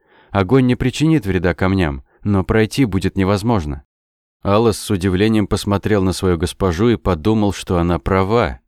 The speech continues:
«Пока есть свежие силы, крепость не взять».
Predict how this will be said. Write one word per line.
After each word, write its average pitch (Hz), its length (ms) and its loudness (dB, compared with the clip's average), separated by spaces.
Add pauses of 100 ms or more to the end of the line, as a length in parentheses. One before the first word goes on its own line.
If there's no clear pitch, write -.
(420)
«Пока 95 280 2
есть 127 320 0
свежие 87 400 0
силы, 85 560 -4 (160)
крепость 131 480 0
не 104 120 2
взять». 76 540 -6